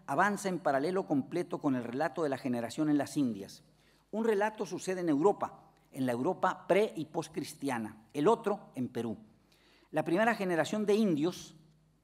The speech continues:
aquí nuevamente vamos a tener cinco etapas, la primera generación de indios será la de Wari Uira, eso sí no sé qué significa, ¿eh?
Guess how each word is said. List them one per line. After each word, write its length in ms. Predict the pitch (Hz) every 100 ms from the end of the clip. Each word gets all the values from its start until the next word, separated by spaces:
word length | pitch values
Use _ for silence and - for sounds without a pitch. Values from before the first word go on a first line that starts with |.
| -
aquí 220 | - 127
nuevamente 440 | 117 135 147 156
vamos 160 | 165 160
a 20 |
tener 160 | 160 156
cinco 200 | 175 160
etapas, 440 | - - - - _ _ _ _ _ -
la 180 | 135 -
primera 300 | 135 175 214
generación 500 | 196 196 180 196 190
de 100 | 190
indios 280 | 185 180
será 220 | 156 147 175
la 120 | 170
de 160 | 135 -
Wari 380 | 143 165 165 151 -
Uira, 340 | 165 170 160 - _
eso 160 | - 135
sí 100 | 139
no 80 | 143
sé 120 | 127
qué 80 | 120
significa, 480 | 123 101 - -
¿eh? 100 | 110